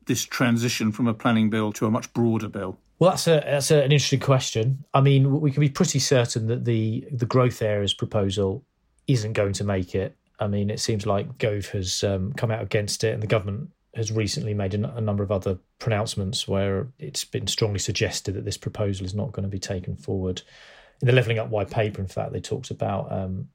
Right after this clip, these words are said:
Speaker 2: saying they would retain the ability for residents to have a, uh, meaningful say on planning applications, which was one of the big criticisms of the growth areas proposal. Or one of the fears was that, um, residents and councillors wouldn't,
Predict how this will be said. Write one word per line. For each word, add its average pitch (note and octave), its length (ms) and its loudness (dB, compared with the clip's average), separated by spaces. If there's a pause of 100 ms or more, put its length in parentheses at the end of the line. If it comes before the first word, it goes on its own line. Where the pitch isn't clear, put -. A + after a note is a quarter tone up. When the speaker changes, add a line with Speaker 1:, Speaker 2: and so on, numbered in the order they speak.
Speaker 2:
saying G#2+ 260 -2
they G2 120 0
would F#2 280 -4
retain G2+ 580 0
the G2 100 0
ability G2 460 -2
for - 120 -10
residents G2 420 -4
to - 100 -10
have G2 200 -6
a, G2 380 -2
uh, - 20 -4
meaningful G#2 500 -4
say G2+ 380 -2
on F#2 120 -8
planning G2+ 280 -4
applications, - 800 -10 (560)
which A#2+ 160 -2
was A2 80 0
one A2 80 2
of G2 60 0
the F#2 60 -2
big F2+ 180 -6
criticisms F#2 560 -4
of F2+ 80 -8
the G2 40 -10
growth F2+ 280 -4
areas - 180 -4
proposal. F#2 560 -6
Or G2+ 100 -4
one G#2+ 140 -2
of G2+ 60 -2
the G#2 40 0
fears F#2 560 -2
was F#2+ 280 -6
that, G2+ 320 -8
um, G2 260 -12 (460)
residents F#2+ 440 0
and G2 120 -6
councillors F#2 520 -6
wouldn't, F#2+ 280 -6